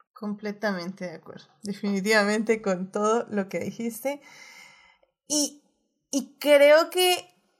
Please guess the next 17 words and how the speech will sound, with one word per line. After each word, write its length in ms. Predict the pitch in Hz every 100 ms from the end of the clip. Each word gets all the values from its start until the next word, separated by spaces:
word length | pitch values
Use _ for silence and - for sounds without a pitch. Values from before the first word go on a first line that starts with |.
| _ _ _
<sighs> 440 | 294 269 233 254 -
es 160 | 254
que 220 | - 330
ese 180 | 330 330
es, 180 | 339 -
eso 200 | - 277
es 100 | 311
lo 180 | 330 339
que 140 | 285 240
más 1000 | 214 220 220 233 262 277 - - - - _ _ _ _ _ _ _ _ _ _ _ -
a 80 | 233
veces 380 | 220 240 285 285
me 140 | 302
duele 320 | 254 240 269
de 60 | 294
Star 340 | 302 277 269
Wars, 400 | 277 302 359 -